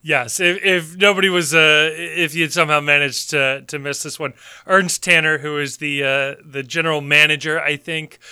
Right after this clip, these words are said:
he's the Chris Albright of, uh, Philadelphia Union, uh, just basically pointing out that, uh, Gareth Bale was making, yeah, somewhere in the neighborhood of, of twenty-eight to thirty million dollars a year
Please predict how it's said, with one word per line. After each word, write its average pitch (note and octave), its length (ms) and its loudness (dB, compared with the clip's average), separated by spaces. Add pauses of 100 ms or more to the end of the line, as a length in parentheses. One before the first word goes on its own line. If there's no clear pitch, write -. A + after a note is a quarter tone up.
(120)
he's F#3 200 -6
the F3 120 -2
Chris A#3 240 0
Albright C3 520 0
of, C3+ 300 -6
uh, B2+ 420 -6
Philadelphia C3 600 -6
Union, C3 540 -8 (360)
uh, C3+ 260 -2 (560)
just F3+ 300 -6
basically F#3 400 2
pointing E3+ 300 0
out D3 240 4 (320)
that, D#3 280 2
uh, D#3 300 4 (160)
Gareth G#3+ 300 4
Bale G3 160 2
was D#3+ 120 -2
making, E3 360 0
yeah, D3 160 8
somewhere G3 260 -2
in G#3+ 60 -2
the F3+ 80 0
neighborhood D3+ 320 2
of, C3 260 -4
of C#3 240 -6
twenty-eight F3+ 680 0
to D3 180 0
thirty E3+ 400 -4
million F#3 480 -4
dollars E3 400 0
a C#3 60 -8
year C3+ 420 -4